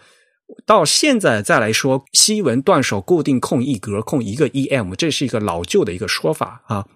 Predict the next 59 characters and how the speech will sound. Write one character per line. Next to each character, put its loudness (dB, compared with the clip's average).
而 2
且 0
这 0
肯 -4
定 2
不 2
合 -4
适， 2
因 0
为 2
我 -2
们 -4
在 0
排 -4
版 -4
有 -6
很 -8
多 0
很 0
多 -2
各 0
种 -4
因-， -2
各 2
种 -2
各 2
样 0
的 -6
因 0
素 -2
会 -2
影 -2
响。 4
但 8
是 6
如 6
果 6
你 4
完 6
全 6
没 6
有 4
头 0
绪 2
的 2
话， -2
那 2
么 0
你 -4
先 2
从 -2
一 -2
个 -2
E 2
M 0
你 -8
先 -2
去 -4
试 4